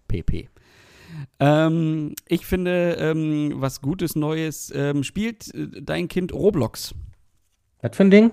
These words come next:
Speaker 1: Roblox.
Speaker 2: Ich kenn nur Lego.
Speaker 1: Ach, jetzt werden, äh,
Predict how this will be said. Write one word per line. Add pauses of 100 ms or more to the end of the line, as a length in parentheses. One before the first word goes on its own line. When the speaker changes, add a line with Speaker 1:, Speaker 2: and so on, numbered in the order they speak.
(340)
Speaker 1:
Roblox. (260)
Speaker 2:
Ich
kenn
nur
Lego. (160)
Speaker 1:
Ach,
jetzt
werden,
äh,